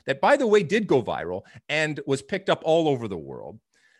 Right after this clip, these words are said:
than just a ho-hum type of win that went on that really nobody took any notice.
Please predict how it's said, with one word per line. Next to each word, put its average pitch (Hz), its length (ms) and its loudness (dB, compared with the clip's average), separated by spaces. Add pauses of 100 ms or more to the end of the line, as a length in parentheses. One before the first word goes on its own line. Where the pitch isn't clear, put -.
than 185 240 0
just 240 220 -4
a 226 60 4
ho-hum 175 580 0
type 165 240 -4
of 151 160 -4
win 139 240 -2
that 135 140 -4
went 135 160 0
on 120 180 -2
that 139 140 -6
really 160 200 -4
nobody 135 380 -4
took 117 240 -6
any 107 160 -4
notice. - 560 -8